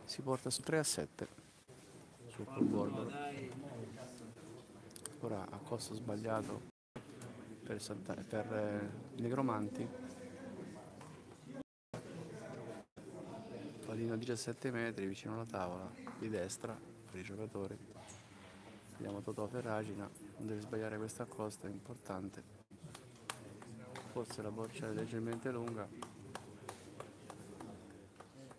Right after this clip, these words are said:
leggermente lunga, ma comunque realizza un buon punto.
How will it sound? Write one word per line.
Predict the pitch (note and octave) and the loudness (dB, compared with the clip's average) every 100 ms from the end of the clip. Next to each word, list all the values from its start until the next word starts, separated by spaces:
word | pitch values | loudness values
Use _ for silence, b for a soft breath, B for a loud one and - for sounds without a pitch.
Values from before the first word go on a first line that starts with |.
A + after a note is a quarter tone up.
| - | -4
leggermente | A2 G#2+ G#2+ A2+ C#3+ | -2 2 2 4 4
lunga, | B2 B2+ A#2 | 4 4 2
ma | G2 | 2
comunque | G2 G#2 A2+ A2 | 2 0 2 4
realizza | G#2+ A2 | 4 4
un | A2 | 2
buon | A#2 B2 | 2 0
punto. | - A#2 A#2 A2+ A2 C#3 C#3+ E3 E3 F3+ | 2 2 2 2 4 4 4 2 2 0